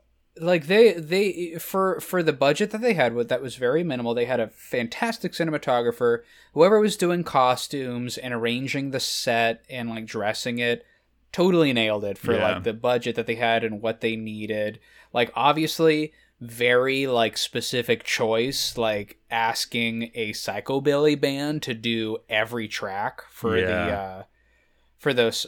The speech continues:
Speaker 1: for the, for the movie. And that's, like, that's a, that's a, that's a risk.
Speaker 2: Yeah.
Speaker 1: Uh, and they, I feel, feel like they totally nailed that. Um,
Speaker 2: That,
Speaker 1: and I think the
Speaker 2: that
Speaker 1: other
Speaker 2: type
Speaker 1: na-
Speaker 2: of music also, like, makes perfect sense in this universe.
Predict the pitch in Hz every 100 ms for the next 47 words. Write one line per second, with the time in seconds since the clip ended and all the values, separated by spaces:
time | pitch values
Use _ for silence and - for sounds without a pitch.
0 | - - 127 117 110 113 131 117 208 226
1 | 131 120 _ _ _ _ - 151 139 123
2 | 143 247 - 165 127 123 170 208 147 107
3 | 143 156 110 104 - 131 104 104 113 95
4 | - - - - _ 101 95 90 87 123
5 | 120 123 139 131 123 120 120 120 127 135
6 | 135 - 151 143 135 127 117 107 131 127
7 | 117 113 120 110 107 113 131 107 107 _
8 | _ 123 120 113 107 110 _ _ _ -
9 | 127 175 226 220 185 175 151 143 117 135
10 | 151 151 101 92 101 107 123 - 101 98
11 | 110 107 87 85 - 117 98 - 101 95
12 | 87 - - 95 90 - - 90 - 90
13 | 87 85 90 90 78 - -